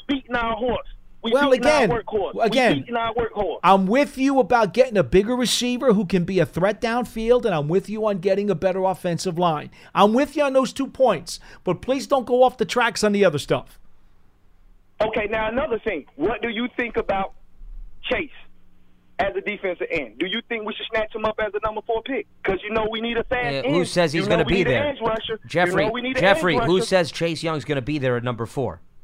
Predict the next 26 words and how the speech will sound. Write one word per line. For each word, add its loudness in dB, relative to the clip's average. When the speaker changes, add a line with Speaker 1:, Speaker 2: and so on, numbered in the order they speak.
Speaker 2:
Are 0
you 4
sure 2
he's 0
gonna 4
be 2
there? -4
He's, 2
he's -2
Speaker 1:
Ooh. -20
Speaker 2:
probably 4
gonna 6
be -2
gone 4
by 4
a 6
lot 4
Speaker 3:
Yeah. 2
Speaker 2:
of 0
accounts. 2
He'll 4
be 0
gone -2
by 2
pick 0
three. 4